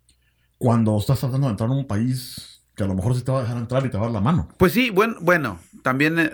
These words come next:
Speaker 2: hay que tener en cuenta de que hay cinco mil soldados del ejército americano esperándolos en la frontera, o sea que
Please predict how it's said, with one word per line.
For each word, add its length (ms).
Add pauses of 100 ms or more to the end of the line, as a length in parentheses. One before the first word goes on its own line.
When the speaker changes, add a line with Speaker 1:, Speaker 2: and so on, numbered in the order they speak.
Speaker 2:
hay 140
que 80
tener 320
en 120
cuenta 320
de 160
que 580
hay 160
cinco 280
mil 180
soldados 460
del 400 (520)
ejército 280
americano 380
esperándolos 440
en 60
la 100
frontera, 480
o 20
sea 140
que 180